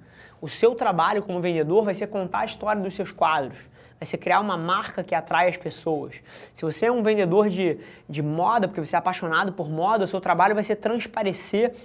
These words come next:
essa tua paixão em conselhos acionáveis pras pessoas que entram na sua loja. Se você vai vender móveis, você é um marceneiro, a sua missão vai ser vender a história daquilo ali, a forma que foi feito. Então, assim, literalmente,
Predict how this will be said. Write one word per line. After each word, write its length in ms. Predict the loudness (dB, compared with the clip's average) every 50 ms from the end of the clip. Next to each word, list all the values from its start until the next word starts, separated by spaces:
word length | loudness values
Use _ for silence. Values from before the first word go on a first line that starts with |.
| -18 -10 -10
essa 160 | -8 -6 -6
tua 220 | -2 4 4 4
paixão 540 | 4 4 0 0 0 -2 2 2 2 4 2
em 100 | 0 0
conselhos 640 | -2 -4 -4 -4 -4 -2 2 2 2 2 2 0 0
acionáveis 720 | 0 0 -2 -4 -2 0 2 2 2 2 2 0 0 -2
pras 180 | -2 -4 -4 -4
pessoas 400 | -4 -6 0 2 4 4 2 2
que 100 | -4 -6
entram 200 | -6 -6 -6 -6
na 100 | -8 -6
sua 160 | -4 -4 -2
loja. 480 | -2 0 0 0 0 -2 -4 -8 -14 -20 -20 -20 -20 -20 -20
Se 100 | -14 -8
você 100 | 0 2
vai 140 | 4 4 4
vender 300 | 4 2 2 2 2 0
móveis, 580 | 0 0 -2 0 2 4 4 4 4 4 2 -2
você 220 | -4 -4 -4 -4
é 20 | -4
um 80 | -4
marceneiro, 720 | -4 -6 -6 -6 -6 -6 -4 -2 0 0 0 0 -2 -4 -8 -10 -18 -20 -20 -18 -10
a 60 | -10 -10
sua 440 | -10 -6 -2 2 4 4 4 4 0 -12 -20 -18 -10 -6
missão 580 | -2 -2 -2 -2 -2 0 2 2 2 2 0
vai 100 | 0 0
ser 460 | 0 2 4 4 4 2 0 -14 -16 -10
vender 340 | -6 -4 -2 0 2 2 0
a 40 |
história 540 | 0 -2 -4 -4 -2 0 2 4 4 4 2
daquilo 240 | 0 -2 -2 -2 0
ali, 180 | 0 2 2 0
a 60 | -2
forma 480 | -2 -4 -2 2 2 2 2 0 -4
que 120 | -4 -6 -8
foi 180 | -8 -8 -8
feito. 420 | -8 -6 -2 0 0 0 0 -2 -4
Então, 240 | -2 -2 -2 -2 -4 -8 -18 -20 -20 -14
assim, 320 | -12 -8 -4 -2 0 0 0
literalmente, 800 | 0 2 0 0 0 0 0 0 0 0 0 -2 -6 -8 -12